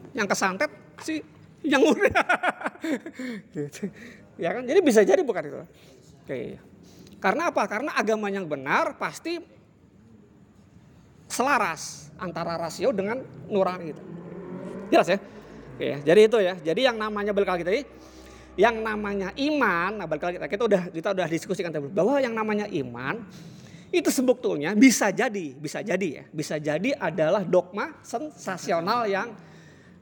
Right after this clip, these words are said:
yang tidak rasional, yang dipaksakan sebagai sesuatu yang ra-, apa, sesuatu yang harus diterima,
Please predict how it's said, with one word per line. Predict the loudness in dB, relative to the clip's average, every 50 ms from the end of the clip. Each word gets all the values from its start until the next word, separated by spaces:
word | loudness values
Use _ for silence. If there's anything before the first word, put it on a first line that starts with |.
| -12 -2 0
yang | 0 0 0
tidak | 2 0 0 4 6 4 4 4 0 -6
rasional, | -6 -6 -4 -2 -2 -2 0 0 0 0 0 0 -2 -6 -12 -18 -20 -20 -20 -20 -20 -20 -20 -20 -20 -20 -20 -8
yang | 2 2 2 4 2
dipaksakan | 0 -2 -4 -6 -8 -6 -8 -8 -8 -2 0 2 2 0 -2 -8 -16 -20 -20 _ _ _ _ _ _ _ _ _ -14
sebagai | -10 -4 0 0 0 4 4 2
sesuatu | 2 2 -2 -8 -8 -8 -2 0 0 2
yang | 2 0 -2 -8 -14 -20 -20 -20 -14
ra-, | -6 -4 -4 -4 -4
apa, | -6 -6 -4 -2 -4 -4 -4 -6
sesuatu | -4 -4 -2 -2 -2 -2
yang | -2 -2 -2 -4
harus | -4 -4 -2
diterima, | 0 2 2 2 4 2 2 2 0